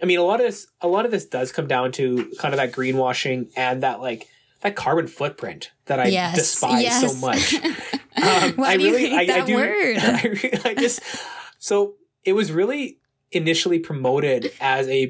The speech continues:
Speaker 1: public relations and marketing tool by, like, British P-, Petroleum, like, B P, the oil company, right? So it was really convi-, it was really used to convince people of individual responsibility for,
Speaker 2: Mm.
Speaker 1: you know, the climate crisis,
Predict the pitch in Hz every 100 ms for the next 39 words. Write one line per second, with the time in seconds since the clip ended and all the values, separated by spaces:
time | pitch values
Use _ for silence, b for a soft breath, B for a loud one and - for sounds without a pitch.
0 | - - 156 160 143 135 165 147 131 -
1 | 175 131 131 131 127 127 139 135 143 135
2 | 147 147 - 135 - 156 165 190 120 120
3 | 143 139 185 120 135 185 180 104 98 92
4 | 117 - - b b b _ - - 180
5 | 156 139 143 175 220 208 - 170 151 156
6 | 160 156 165 208 170 175 160 139 160 190
7 | 135 139 131 127 165 165 151 151 147 135
8 | 139 135 123 143 127 - - 139 196 202
9 | 226 220 190 170 170 170 131 127 123 -
10 | 117 139 139 135 135 127 - _ _ _
11 | - 156 202 - 107 - 110 135